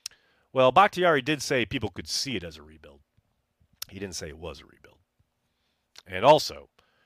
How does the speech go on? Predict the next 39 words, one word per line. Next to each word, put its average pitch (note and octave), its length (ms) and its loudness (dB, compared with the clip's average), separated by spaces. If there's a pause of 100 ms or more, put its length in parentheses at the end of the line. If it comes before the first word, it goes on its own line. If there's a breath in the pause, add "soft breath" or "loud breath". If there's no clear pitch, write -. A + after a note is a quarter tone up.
(240)
uh, F2 400 -4
yeah, D#3 320 0 (840)
this C#3 300 0
is D3 140 -2
the C3+ 80 -4
beauty D3+ 340 0
of B2 100 0
football. - 480 -8 (540)
This C3 240 -6
is C3+ 140 -8
the A2 220 -4 (280)
absolute C3 600 -2
best C#3 300 0
part D3+ 300 -2
of F#2 80 -16
football. - 480 -14 (500 soft breath)
You A#2+ 360 -2
can A3 220 -6
be F3+ 360 -2
in D#3 80 0
a E3 80 0
locker D#3 320 -2
room A#2 240 -4
with G#2+ 120 -8
dudes B2 340 -2
who D3+ 120 -10
you D3+ 180 -10
completely B3 760 -8
disagree G#3 400 -4
with, A#2 320 0 (420 soft breath)
yet B2 320 0
you're C#3+ 180 -2
working C3 460 -4
towards C3 320 -2
a G#2+ 60 -4
common D3 380 -4
goal. B2+ 300 4 (280 loud breath)
I F3+ 120 2
know F3+ 580 4